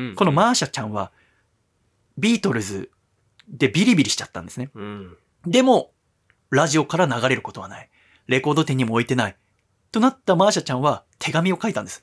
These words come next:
Speaker 1: お！
Speaker 2: ラジオ局に。
Speaker 1: あら。
Speaker 2: この間、ビートルズっていうバンドをニュースで見ました。ちょっとだけ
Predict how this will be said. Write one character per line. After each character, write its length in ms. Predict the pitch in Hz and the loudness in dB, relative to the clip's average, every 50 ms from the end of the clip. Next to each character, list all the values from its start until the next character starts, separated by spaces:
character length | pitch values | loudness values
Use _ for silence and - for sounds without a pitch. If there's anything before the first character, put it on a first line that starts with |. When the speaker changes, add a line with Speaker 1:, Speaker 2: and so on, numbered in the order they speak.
| - 131 | -4 2
Speaker 1:
お！ 300 | 165 190 202 - - _ _ _ _ _ _ _ _ _ _ - | 4 4 4 4 2 _ _ _ _ _ _ _ _ _ _ -6
Speaker 2:
ラ 180 | - 127 135 135 | -4 -2 0 2
ジ 140 | 131 135 | 2 2
オ 20 | 131 | 0
局 220 | - 120 - - | 0 -2 -6 -8
に。 160 | 101 92 - _ _ _ _ | -10 -14 -16 _ _ _ _
Speaker 1:
あ 160 | - 117 117 | -14 -12 -8
ら。 180 | 120 143 127 - - _ _ _ _ _ _ _ _ _ _ _ _ _ _ _ - | -8 -8 -8 -8 -12 _ _ _ _ _ _ _ _ _ _ _ _ _ _ _ -6
Speaker 2:
こ 120 | - 131 113 | -4 -2 0
の 60 | 110 | 0
間、 440 | 107 113 123 143 135 - - - _ _ _ _ - - | 0 0 2 0 0 0 -4 -8 _ _ _ _ -8 -4
ビ 100 | 120 117 | -2 -2
ー 40 | 110 | -2
ト 80 | 110 | -2
ル 80 | 104 110 | -4 -4
ズ 80 | 95 95 | -8 -10
っ 20 | |
て 120 | - - | -8 -8
い 20 | 107 | -6
う 20 | |
バ 120 | 95 104 101 | -6 -6 -6
ン 40 | |
ド 80 | 110 117 | -6 -4
を 20 | |
ニ 120 | 107 123 139 | -2 0 0
ュ 20 | |
ー 40 | 139 | 0
ス 60 | - | -2
で 80 | - 98 | -4 -10
見 120 | 92 95 | -10 -6
ま 140 | 98 110 117 | -4 -4 -4
し 100 | - - | -4 -6
た。 120 | - - - _ _ _ _ _ _ _ | -10 -10 -14 _ _ _ _ _ _ _
ち 80 | - - | -6 -6
ょ 40 | 135 | -4
っ 20 | |
と 100 | - 185 | -2 0
だ 80 | 196 196 | -2 -2
け 220 | - 202 - _ | -2 -6 -10 _